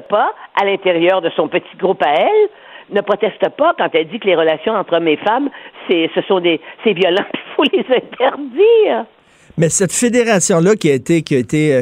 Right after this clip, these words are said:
Speaker 2: fondée par Thérèse Casgrain
Speaker 1: Ah,
Speaker 2: en
Speaker 1: c'est terrible. Ah,
Speaker 2: dix-neuf cent soixante-six.
Speaker 1: c'était, je vais vous le dire, rétrospectivement, c'est terrible. Heureusement que les, les morts ne ressuscitent pas. Et madame, madame, mais regardez l'attitude de madame Françoise David.
Speaker 2: Ben oui.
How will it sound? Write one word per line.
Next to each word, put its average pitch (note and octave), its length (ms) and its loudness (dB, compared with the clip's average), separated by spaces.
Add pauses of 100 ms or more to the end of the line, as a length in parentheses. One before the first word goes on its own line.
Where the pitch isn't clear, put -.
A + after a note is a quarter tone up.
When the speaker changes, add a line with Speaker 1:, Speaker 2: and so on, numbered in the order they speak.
Speaker 2:
fondée E3 580 0
par - 140 -6 (220)
Thérèse D#3+ 520 -2
Casgrain A#2+ 520 -4
Speaker 1:
Ah, B2 120 0
Speaker 2:
en A#2+ 40 -4
Speaker 1:
c'est C3 140 -4
terrible. D#3 40 2
Ah, - 40 0
Speaker 2:
dix-neuf - 60 -2
cent F#3 180 0
soixante-six. F#3+ 720 0
Speaker 1:
c'était, G#3 220 -4
je - 20 -4
vais A3+ 120 2
vous F3+ 60 -2
le G3 60 0
dire, G3 80 2
rétrospectivement, G#3 880 -2
c'est F#3 140 -4
terrible. G3+ 340 0 (220)
Heureusement F#3 400 0
que A3+ 100 -4
les, F#3 280 4
les F3 180 4
morts G3 260 0
ne C4+ 100 -2
ressuscitent E3+ 600 -6
pas. D3+ 240 -2 (540)
Et F#3 100 -4
madame, F#3 420 -2
madame, F#3 260 -2 (160)
mais F#3 220 2
regardez F3 500 0
l'attitude D#3+ 540 -4
de D3+ 60 0
madame C#3 280 -2
Françoise C3+ 420 -4
David. D4 400 0 (260)
Speaker 2:
Ben A2 160 -4
oui. G#2+ 260 -4